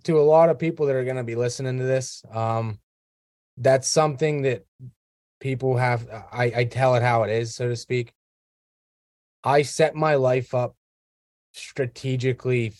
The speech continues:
for this. Um, I took really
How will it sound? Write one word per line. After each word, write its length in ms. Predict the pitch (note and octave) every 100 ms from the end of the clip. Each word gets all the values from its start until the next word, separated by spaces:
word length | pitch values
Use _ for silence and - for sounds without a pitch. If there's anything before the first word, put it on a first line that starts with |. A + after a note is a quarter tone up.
| _ -
for 240 | A2 B2
this. 480 | C3 D#3+ D#3+ - - _ _
Um, 560 | A2+ A2+ A2+ A2+ A2 G#2+ _ _ _ A2
I 120 | A#2
took 280 | - A#2 -
really 460 | A#2+ A#2 A#2+ A#2+